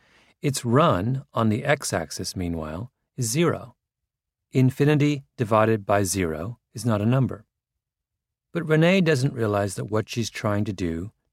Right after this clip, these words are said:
can't be done. She is, rather, in the grip of what Schoenfeld calls a glorious misconception.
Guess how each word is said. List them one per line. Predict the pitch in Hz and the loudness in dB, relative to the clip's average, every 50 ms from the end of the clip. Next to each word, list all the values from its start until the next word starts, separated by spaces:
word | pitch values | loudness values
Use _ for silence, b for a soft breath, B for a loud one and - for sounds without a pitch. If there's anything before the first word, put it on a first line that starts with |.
| _ - | _ -6
can't | - 120 107 117 113 | -2 -2 -2 -2 -4
be | 113 104 | -6 -4
done. | 104 113 101 85 - - - - _ _ _ _ _ _ _ _ - | -2 -2 -2 -4 -6 -10 -16 -20 _ _ _ _ _ _ _ _ -12
She | - - 151 190 | -6 -4 -4 -2
is, | - 165 156 165 165 135 135 | 0 2 2 2 2 0 -2
rather, | 127 110 104 101 98 95 101 101 b b b b b - | 0 2 2 2 2 2 0 -2 b b b b b -2
in | 131 131 | 0 2
the | 127 123 | 2 2
grip | - 131 143 156 143 _ | 2 2 2 2 0 _
of | 156 135 - | -6 -4 -2
what | 147 143 139 | -2 -2 -2
Schoenfeld | - - - 139 127 120 120 120 - - 120 110 113 107 - | -2 -2 0 2 2 4 2 2 0 0 0 0 0 0 -4
calls | - - 98 90 87 90 92 92 - b b b b b | -6 -4 -2 -2 0 -2 -2 -4 -8 b b b b b
a | - 113 | -4 -4
glorious | 104 95 110 107 107 117 123 127 131 139 135 - - | -2 -2 0 2 4 4 4 4 4 2 0 -2 -2
misconception. | 117 110 - - - 120 110 107 - - 107 98 - - - 117 110 107 | -2 -4 -4 -4 -4 -4 -4 -4 -2 -4 -4 -6 -6 -8 -12 -14 -14 -16